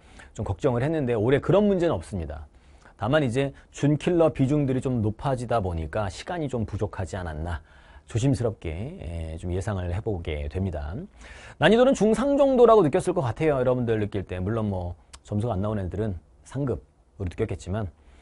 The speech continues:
실질적 난이도는 뭐 한 중급에서 중상 사이 정도로 보입니다. 십일월 달에 너희들의 실력으로 보았을 땐. 근데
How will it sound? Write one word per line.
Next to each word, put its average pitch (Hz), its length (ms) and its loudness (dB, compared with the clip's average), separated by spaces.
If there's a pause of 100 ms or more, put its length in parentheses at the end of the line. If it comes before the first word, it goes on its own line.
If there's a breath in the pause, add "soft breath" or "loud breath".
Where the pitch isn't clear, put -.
(180 soft breath)
실질적 226 480 2
난이도는 165 480 2
뭐 131 140 2
한 131 120 0
중급에서 160 640 2
중상 143 420 -2
사이 220 260 -6
정도로 156 480 2
보입니다. 107 560 -2
십일월 208 400 0
달에 127 880 2
너희들의 113 260 2
실력으로 170 460 0
보았을 90 340 -6
땐. 107 200 -8
근데 87 320 -4